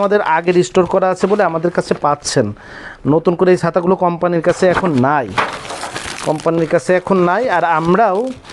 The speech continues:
এই ছাতাগুলো যেহেতু আমাদের কাছে স্টোর আছে, আমরা এটার দাম বাড়াই নাই, দাম একদম প্রথমে যেটা ছিল শুরুতে আমাদের সিজনের, আমরা কিন্তু সেইটাই রাখছি। তো একটা ফটো সুন্দরী আপনাদেরকে বের করে দেখাই। এই যে, এই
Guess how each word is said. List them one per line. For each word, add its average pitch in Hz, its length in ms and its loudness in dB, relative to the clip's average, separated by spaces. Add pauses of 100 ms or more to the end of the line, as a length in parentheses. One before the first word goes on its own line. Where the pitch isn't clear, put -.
(320)
এই 180 140 6
ছাতাগুলো 185 480 0
যেহেতু 180 300 4
আমাদের 185 240 0
কাছে 196 140 2 (160)
স্টোর 185 200 2 (100)
আছে, - 180 0 (720)
আমরা 180 260 2
এটার 170 280 0
দাম 175 120 2 (120)
বাড়াই 156 280 4
নাই, 123 100 2 (120)
দাম 143 140 2 (120)
একদম 143 220 0 (120)
প্রথমে 180 360 2
যেটা 190 180 2 (100)
ছিল 185 160 2 (580)
শুরুতে 185 360 4 (120)
আমাদের 180 320 0
সিজনের, 185 400 4 (540)
আমরা 156 220 0
কিন্তু 165 240 0
সেইটাই 151 400 2
রাখছি। - 280 -4 (460)
তো - 120 0
একটা 165 200 0
ফটো 180 200 0 (100)
সুন্দরী 185 280 4 (120)
আপনাদেরকে 160 480 0
বের 147 200 4
করে 156 120 6 (100)
দেখাই। 120 260 0 (680)
এই 135 140 4
যে, 110 80 0 (520)
এই 175 60 6